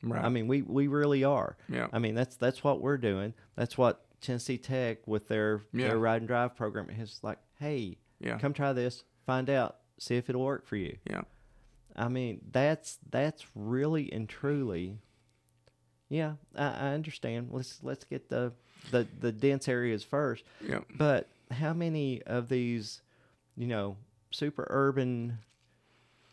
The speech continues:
Speaker 2: low income areas,
Speaker 1: Yeah.
Speaker 2: large, in these large population centers,
Speaker 1: Yeah. So
Speaker 2: are, are, are gonna be,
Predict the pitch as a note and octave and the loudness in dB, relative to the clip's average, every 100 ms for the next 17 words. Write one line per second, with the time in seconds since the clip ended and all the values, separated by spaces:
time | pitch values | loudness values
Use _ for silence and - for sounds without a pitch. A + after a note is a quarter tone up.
0 | - A#2+ C#3 D3 C3+ C3 C3 B2+ B2 B2 | -4 2 4 4 2 2 2 0 -2 -6
1 | _ - C#3+ C#3+ A#2+ A2+ A2+ - - - | _ 2 4 6 4 2 -2 -4 -2 0
2 | - C3+ D3 - - B2+ C3 B2+ - - | 4 4 4 -4 2 4 4 0 -10 -18
3 | - C3+ D3 C#3+ C#3 C#3 C3 B2+ D3+ - | 2 6 6 6 0 0 2 2 2 0
4 | A2 A2 F2+ G2 B2 B2+ A2+ A2 _ - | -4 -4 -4 -6 -6 -2 -2 -4 _ -20
5 | - - C#3+ B2 - - - _ B2+ B2+ | -4 8 8 8 0 -16 -20 _ 8 8
6 | C3 C3+ A#2+ C3 C3+ C3+ B2+ B2 A2 | 8 8 6 6 4 4 4 4 0